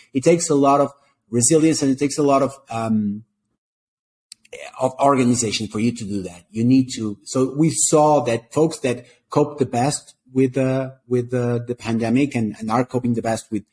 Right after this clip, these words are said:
with these, uh, strains of, of, um, being high achievers and, and, and working hard are those that were able to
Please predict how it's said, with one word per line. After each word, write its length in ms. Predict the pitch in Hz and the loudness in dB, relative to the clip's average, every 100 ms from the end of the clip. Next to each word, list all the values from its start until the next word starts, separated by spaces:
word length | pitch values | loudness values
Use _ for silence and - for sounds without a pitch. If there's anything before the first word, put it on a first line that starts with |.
| _ _ - | _ _ -14
with 160 | 101 | -6
these, 380 | 113 117 117 - - | 0 0 0 -4 -8
uh, 200 | 98 95 - | -12 -10 -12
strains 500 | - 123 117 123 123 | -6 -2 2 2 0
of, 200 | 120 - | -4 -8
of, 120 | 104 - | -10 -8
um, 340 | 101 98 95 101 _ _ _ _ _ _ | -6 -6 -6 -10 _ _ _ _ _ _
being 480 | 110 113 113 113 113 | 0 2 2 -2 -6
high 260 | - 123 120 | -6 0 0
achievers 720 | 117 - 127 117 117 113 107 | 0 -2 -2 0 0 0 -4
and, 240 | 101 95 98 | -6 -8 -10
and, 200 | 98 98 | -16 -14
and 160 | 98 | -6
working 320 | 110 113 107 | -4 -2 -4
hard 380 | 101 107 107 107 - _ _ _ _ _ _ _ - | -6 -4 -2 -4 -8 _ _ _ _ _ _ _ -6
are 140 | 117 | -4
those 440 | 120 127 127 135 127 | -2 2 2 2 0
that 260 | 117 120 _ | -6 -8 _
were 180 | 113 127 | 0 2
able 300 | 127 123 123 | 4 2 0
to 360 | 117 104 101 | -2 -6 -6